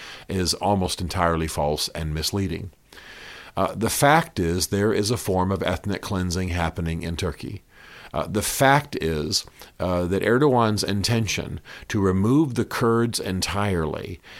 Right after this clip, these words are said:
and bring in people from the western portions of the Middle East who are Arabs, um,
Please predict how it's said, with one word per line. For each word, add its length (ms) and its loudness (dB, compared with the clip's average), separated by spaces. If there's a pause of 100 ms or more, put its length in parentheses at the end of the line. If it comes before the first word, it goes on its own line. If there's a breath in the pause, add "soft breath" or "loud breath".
(220 loud breath)
and 240 2
bring 380 4
in 240 2
people 560 0
from 440 0
the 120 0
western 640 2
portions 640 0
of 80 0
the 80 0
Middle 280 0
East 220 -4
who 120 0
are 220 2
Arabs, 600 -2 (500 loud breath)
um, 300 2